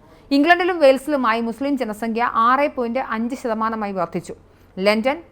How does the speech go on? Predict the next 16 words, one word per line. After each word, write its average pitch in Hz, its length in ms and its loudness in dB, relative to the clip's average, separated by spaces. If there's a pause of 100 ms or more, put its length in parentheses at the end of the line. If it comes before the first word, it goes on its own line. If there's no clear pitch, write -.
(280)
ബർമിംഗ്ഹാം, 247 680 2 (420)
ബ്രാഡ്ഫോർഡ് 247 560 6 (140)
തുടങ്ങിയ 269 260 2
നഗരങ്ങളിൽ 220 600 0
ഈ 233 40 0
വർധനവ് 214 580 0 (200)
പ്രകടമാണ്. 190 580 -2 (320)
ചില 359 240 4
പ്രദേശങ്ങളിൽ 311 600 0
മുസ്ലിങ്ങൾക്ക് 277 580 0
ഭൂരിപക്ഷം 254 640 -2
ഉണ്ടാകുന്നത് 202 540 0 (180)
ഭാവിയിൽ 247 460 4
രാജ്യത്തിന്റെ 240 460 0
രാഷ്ട്രീയത്തിലും 233 800 -2 (400)
സാമൂഹ്യ 330 480 8